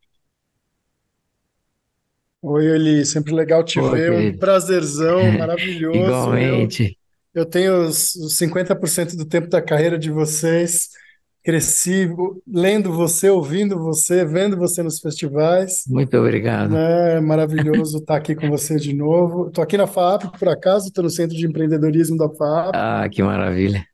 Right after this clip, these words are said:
Speaker 1: Né, gostei muito da sua fala, eu acho que, é, como a Irene e a Márcia colocaram, né, a gente tem essa questão do comportamento da fragilidade, mas também, por outro lado, tem um ponto que eu acho interessante,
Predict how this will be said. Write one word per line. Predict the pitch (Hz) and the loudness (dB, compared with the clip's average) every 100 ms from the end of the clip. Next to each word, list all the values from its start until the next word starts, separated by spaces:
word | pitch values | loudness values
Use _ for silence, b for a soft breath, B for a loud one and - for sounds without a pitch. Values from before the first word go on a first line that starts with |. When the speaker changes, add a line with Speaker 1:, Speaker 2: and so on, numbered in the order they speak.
| _ | _
Speaker 1:
Né, | 147 151 165 180 156 160 | 0 2 2 2 0 -2
gostei | 135 165 160 185 | -2 -2 0 0
muito | 180 175 175 | 2 2 0
da | 170 | -2
sua | 165 151 | -2 -4
fala, | - 165 165 | -2 0 2
eu | 156 | 2
acho | 156 151 | 2 -2
que, | - | -4
é, | 151 147 139 143 139 135 135 131 131 131 - | -2 -2 -4 -6 -6 -4 -4 -6 -6 -10 -6
como | 151 151 | 0 2
a | |
Irene | 147 147 143 | 2 0 0
e | |
a | 139 | -4
Márcia | 139 135 135 | -6 -8 -8
colocaram, | 151 143 143 156 156 151 | -4 -4 -2 -2 0 -2
né, | 139 143 | -4 -6
a | |
gente | 135 135 - | -8 -10 -10
tem | 143 139 | -8 -8
essa | 123 139 | -8 -8
questão | - - 147 139 - b b b | -8 -4 -4 -6 -12 b b b
do | 147 | -8
comportamento | 139 143 151 147 147 143 | -6 -4 -4 -2 -2 -2
da | 151 | -6
fragilidade, | - 139 139 135 143 151 151 | -4 -6 -4 -6 -4 -4 -2
mas | 156 | -4
também, | 151 160 165 | -2 -2 -2
por | 165 | -2
outro | 165 160 | -4 -2
lado, | 156 156 156 | 0 0 -2
tem | 165 160 160 147 151 | -4 -2 -2 -4 -4
um | 156 | -6
ponto | 151 156 143 | -4 -4 -4
que | - | -2
eu | 156 | -2
acho | 147 156 | -2 -6
interessante, | 143 147 147 - 151 147 - 151 135 | -4 -4 -4 -4 -4 -4 -6 -6 -6